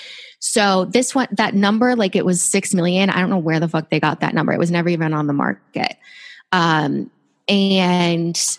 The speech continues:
so I had my husband look into this. So, <laughs> uh, that's all I know. But anyway, so that, um, they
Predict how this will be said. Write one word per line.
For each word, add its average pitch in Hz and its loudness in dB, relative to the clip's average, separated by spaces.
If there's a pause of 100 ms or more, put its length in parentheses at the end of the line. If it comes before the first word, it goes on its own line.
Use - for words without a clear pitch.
(240)
so - -6
I 180 -2
had 180 0
my 180 0
husband 156 -2
look 147 -4
into - -4
this. - -2
So, - 0
<laughs> - -2
uh, 190 2
that's 180 -4
all 208 -4
I - -2
know. 175 0 (440)
But 220 0 (100)
anyway, 233 2
so 196 0 (140)
that, 202 -2 (480)
um, 180 0 (760)
they 233 2